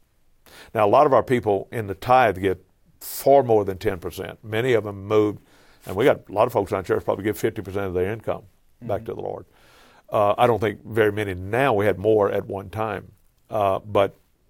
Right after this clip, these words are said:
Speaker 1: Vision Unlimited drives a church. And I've lost soul winners, but the Bible says, "Where your treasure is, there will your heart be also."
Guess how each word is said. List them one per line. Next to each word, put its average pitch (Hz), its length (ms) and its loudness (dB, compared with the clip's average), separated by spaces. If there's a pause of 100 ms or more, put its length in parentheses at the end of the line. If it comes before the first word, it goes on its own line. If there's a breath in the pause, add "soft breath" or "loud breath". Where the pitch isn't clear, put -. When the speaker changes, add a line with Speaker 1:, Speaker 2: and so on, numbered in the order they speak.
(520)
Speaker 1:
Vision 160 260 4
Unlimited 117 680 -4
drives 127 380 4
a 104 40 -4
church. 113 360 2 (160 loud breath)
And 131 140 -2 (760 soft breath)
I've 135 180 2
lost 185 260 4
soul 135 220 4
winners, - 420 -8 (320)
but 113 140 -2
the 110 60 -6
Bible 165 240 4
says, 110 460 0 (320)
"Where 110 400 4 (180)
your 101 180 2
treasure 104 800 0
is, - 240 -16 (340)
there 113 180 0
will 101 80 0
your 98 140 -2
heart 95 200 -2
be 107 180 -10
also." - 520 -14